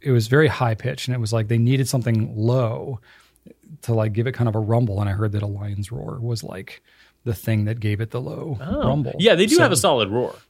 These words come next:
Speaker 1: Yeah.
Speaker 2: Um, but it's just not, it's not the one in the movies. I
Speaker 1: Yeah.
Speaker 2: think they use, like, a tiger or something like that for that. I don't know.
Speaker 1: Oh, that's, yeah, that could be it. Yeah.
Speaker 2: I don't
Speaker 1: Yeah.
Speaker 2: know what I'm talking about.
Speaker 1: Yeah, no, neither do I. But anyway,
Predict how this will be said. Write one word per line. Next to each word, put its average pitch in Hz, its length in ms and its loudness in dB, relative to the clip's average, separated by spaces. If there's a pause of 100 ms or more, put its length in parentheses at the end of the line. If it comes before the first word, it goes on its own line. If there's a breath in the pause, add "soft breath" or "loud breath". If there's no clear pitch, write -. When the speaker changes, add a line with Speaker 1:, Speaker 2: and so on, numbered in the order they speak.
Speaker 1:
Yeah. 165 260 0
Speaker 2:
Um, 107 240 2
but 107 100 -2
it's 110 140 -2
just 120 140 -6
not, 101 260 0 (360)
it's 127 160 -6
not 104 140 0
the 98 60 -10
one 87 180 -8
in 82 60 -14
the 80 180 -16
movies. 80 380 -18 (140)
I 139 40 4
Speaker 1:
Yeah. 127 60 4
Speaker 2:
think 107 120 -6
they 98 60 -2
use, 90 200 -6
like, 80 100 -10
a 82 60 -18
tiger 78 340 -12
or 78 60 -18
something - 180 -20
like 82 120 -20
that 78 140 -16
for 78 80 -20
that. 82 220 -18
I 104 80 -4
don't 90 100 -8
know. 82 120 -12 (160)
Speaker 1:
Oh, 101 220 -4
that's, 107 360 -4
yeah, 104 160 -6
that 104 140 -10
could 117 120 -12
be 156 100 -18
it. 147 80 -18 (280)
Yeah. 117 240 -8 (140)
Speaker 2:
I 208 180 4
don't 147 120 4
Speaker 1:
Yeah. 113 80 2
Speaker 2:
know 104 40 2
what 104 80 0
I'm 101 80 -6
talking 101 220 -2
about. 98 180 -6 (200 loud breath)
Speaker 1:
Yeah, 185 280 6
no, 156 100 2
neither 131 280 4
do 107 100 0
I. - 140 -6 (180)
But 175 100 2
anyway, 120 280 4